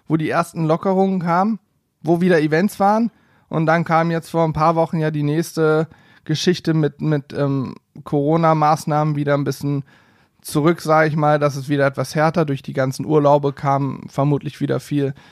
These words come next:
viel, ähm, ne, so eine Corona-Welle. Auf jeden Fall,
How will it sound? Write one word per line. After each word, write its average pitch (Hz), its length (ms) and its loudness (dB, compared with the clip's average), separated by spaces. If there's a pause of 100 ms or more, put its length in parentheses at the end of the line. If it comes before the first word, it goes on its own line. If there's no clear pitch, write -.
(140)
viel, 151 440 -2
ähm, 131 320 -2
ne, 131 200 -6 (120)
so 131 120 -8
eine 135 100 -4
Corona-Welle. 135 640 -2
Auf 151 120 -2
jeden 180 200 2
Fall, 160 440 2